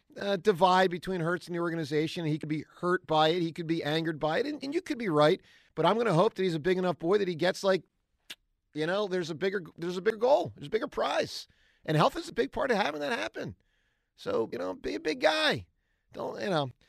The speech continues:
Two one five, five nine two, nine four nine four. What do you make of the whole thing? The M V P thing, whether you trust Hurts to make the decision if it's close enough that he could play but would play, you know, a, a little bit banged up.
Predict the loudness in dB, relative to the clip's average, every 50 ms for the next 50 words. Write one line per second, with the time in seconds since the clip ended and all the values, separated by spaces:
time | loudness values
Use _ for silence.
0 | _ _ _ _ _ _ _ -4 -2 0 4 6 4 4 4 4 4 4 6 4
1 | 4 4 6 6 6 6 4 2 0 0 0 0 0 0 2 2 2 2 2 2
2 | 0 -2 -4 -2 -2 0 0 0 0 -2 -4 -4 -4 -4 0 4 4 4 6 4
3 | 4 4 4 4 4 4 2 2 4 4 4 2 2 0 -2 -4 -2 -2 -2 0
4 | 2 2 2 2 4 2 2 2 2 2 2 2 2 0 2 2 4 4 4 2
5 | -2 -4 _ _ _ _ _ 2 4 4 4 4 4 0 0 0 2 4 4 4
6 | 4 2 0 2 2 2 2 0 -2 0 2 2 2 0 0 -2 -2 -2 -2 0
7 | 0 0 0 0 -2 -4 -4 -4 -6 -8 -6 -2 0 0 0 2 0 0 2 2
8 | 2 2 0 -4 _ _ _ _ _ _ _ _ _ _ _ _ 2 4 6 6
9 | 6 6 4 4 2 2 4 6 6 6 4 0 2 4 4 4 4 4 2 0
10 | 0 0 -2 -4 -2 0 2 4 4 4 2 2 0 -4 -6 -4 -2 -4 -4 -4
11 | -4 -6 -6 -4 -2 -2 -2 0 2 4 4 4 4 4 4 4 4 2 2 2
12 | 2 0 2 4 4 4 2 _